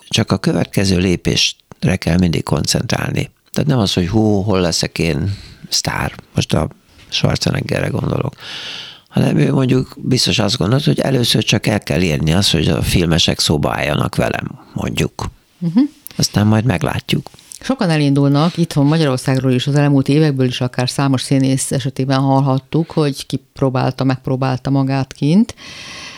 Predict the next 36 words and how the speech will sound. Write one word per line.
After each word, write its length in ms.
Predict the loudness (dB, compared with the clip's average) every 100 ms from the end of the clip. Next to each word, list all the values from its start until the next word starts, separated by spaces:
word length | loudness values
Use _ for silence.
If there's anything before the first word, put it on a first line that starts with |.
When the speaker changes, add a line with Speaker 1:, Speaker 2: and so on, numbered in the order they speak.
| -20 -20 -4
Speaker 2:
és 100 | -4
aztán 260 | 0 -2
pár 200 | 0 -2
év 100 | -2
múlva 200 | -4 -6
visszajöttek. 720 | -4 -6 -8 -12 -14 -14 -14 -12
Pedig 240 | -6 -2
lehet, 420 | 0 0 0 -2 -2
hogy 200 | -2 0
nem 160 | 0
kellett 400 | -2 -2 -2 -2
volna 240 | -4 0 0
négy-öt 420 | 0 0 -2 -2
év 180 | -4 -2 -8 -12
után 280 | -2 0 0
sarkon 440 | 0 -2 2 0
fordulni, 540 | 2 0 4 4 4
és 160 | 4 2
Schwarzeneggernek 880 | 0 -2 -2 -2 0 0 0 0 -2
tizennégy 560 | 0 0 2 2 2 2
évébe 440 | 2 0 0 -2
került. 580 | -4 -4 -2 -4 -6 -14 -16 -14 -10 -10 -10 -12 -18 -4
Speaker 1:
Igen, 300 | 0 0 0
csak 180 | -2 0
hát 200 | 0 0
ugye 180 | 0
mindig 300 | 2 2 2
az 140 | 2 2
a 80 | 0
kockázat, 720 | 0 -2 -2 0 2 0 0
amikor 280 | -2 0 0
az 100 | 2
ember 520 | 2 4 4 2 -2
egy 240 | -2 -2 2
vonalat 500 | 2 4 2 0 0
erőltet, 720 | 0 2 0 2 0 0 -2